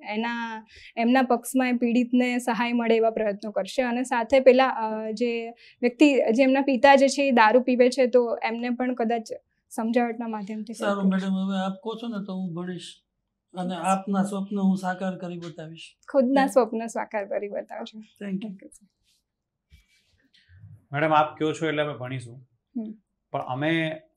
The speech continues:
Speaker 3: જે અમારી રિક્વાયરમેન્ટ કીધી,
Speaker 1: બરાબર.
Speaker 3: એ બાબતે તમારો શું અભિપ્રાય છે? અમારે કઈ તરફ આગળ વિચારવું જોઈએ? આગળ ભણતરમાં, અમારે ઉચ્ચ અભ્યાસમાં કઈ તરફ અમારે આગળ વિચારવું જોઈએ?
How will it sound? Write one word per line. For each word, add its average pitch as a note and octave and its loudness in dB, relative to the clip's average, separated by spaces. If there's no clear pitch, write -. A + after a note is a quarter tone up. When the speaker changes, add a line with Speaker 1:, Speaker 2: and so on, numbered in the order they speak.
Speaker 3:
જે B2+ -8
અમારી C#3+ -6
રિક્વાયરમેન્ટ D3 -8
કીધી, B2 -8
Speaker 1:
બરાબર. G#3 -4
Speaker 3:
એ D3 -6
બાબતે D#3 -2
તમારો D3+ 2
શું D#3+ -2
અભિપ્રાય C#3 -2
છે? C3 -8
અમારે C3+ -10
કઈ D3 -6
તરફ C#3 -4
આગળ A#2 -4
વિચારવું A2 -10
જોઈએ? G#2 -18
આગળ A#2 -2
ભણતરમાં, B2 -4
અમારે B2 -4
ઉચ્ચ A#2+ -8
અભ્યાસમાં A#2 -6
કઈ E3 2
તરફ D3 0
અમારે B2+ -4
આગળ A2+ -6
વિચારવું A2+ -8
જોઈએ? G#2 -16